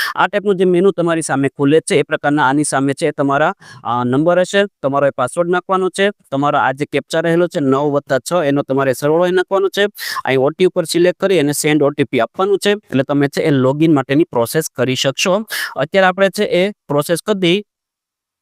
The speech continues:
અને અહીં ઓ ટી ઉપર, ઓ ટી પી ઉપર આપણે છે એ ક્લિક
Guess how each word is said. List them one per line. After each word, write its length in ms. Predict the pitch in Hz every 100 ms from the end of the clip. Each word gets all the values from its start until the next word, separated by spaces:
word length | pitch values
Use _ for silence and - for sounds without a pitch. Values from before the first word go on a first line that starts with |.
| _ _ _ _ _ _ _ _ _ _ _ -
અને 200 | 131 147
અહીં 140 | 151 156 _ _ -
ઓ 80 | 175
ટી 140 | 190
ઉપર, 200 | 170 147
ઓ 220 | 147 -
ટી 160 | 180 202
પી 100 | 170
ઉપર 180 | 156 143
આપણે 200 | 139 143
છે 120 | -
એ 100 | 165
ક્લિક 260 | - 156